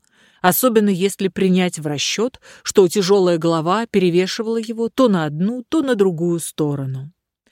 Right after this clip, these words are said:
Бедняжка несколько раз больно стукался носом об землю, но мужественно продолжал попытки, пока, наконец, не добился своего.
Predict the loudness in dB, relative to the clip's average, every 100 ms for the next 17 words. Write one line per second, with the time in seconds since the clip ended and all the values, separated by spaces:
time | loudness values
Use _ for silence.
0 | _ _ 2 4 6 4 2 0 2 2
1 | 0 -4 0 0 2 0 -2 2 4 4
2 | 0 -2 -2 0 0 0 0 2 0 0
3 | -2 -2 -2 0 2 0 -4 -12 _ -18
4 | 0 6 6 6 4 2 -2 -2 -2 0
5 | 2 2 2 -2 -2 -2 -2 0 -2 -4
6 | -12 -12 _ _ _ 2 2 4 2 0
7 | -2 -2 -2 -4 -2 2 4 2 2 -2
8 | -2 -6 -8 -6 -2 0 -2 -6